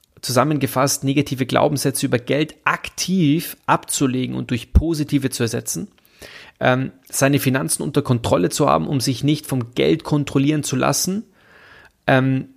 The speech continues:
in das eigene Finanzwissen und die eigene Finanzausbildung zu investieren, um seine Finanzen nicht Dritten überlassen zu müssen,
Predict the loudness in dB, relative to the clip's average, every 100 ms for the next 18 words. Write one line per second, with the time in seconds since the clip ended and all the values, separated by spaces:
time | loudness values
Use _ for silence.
0 | _ 2 4 4 2 0 2 4 4 4
1 | 2 2 4 4 4 2 2 2 4 0
2 | 0 0 0 0 0 0 2 0 0 -2
3 | -2 -2 -2 -2 -2 -2 0 0 -2 -4
4 | -2 0 2 4 2 0 0 0 2 0
5 | 0 -2 -2 -2 -2 -2 -2 -4 0 0
6 | 2 -2 0 0 0 -2 -2 -2 -2 -2
7 | -4 -8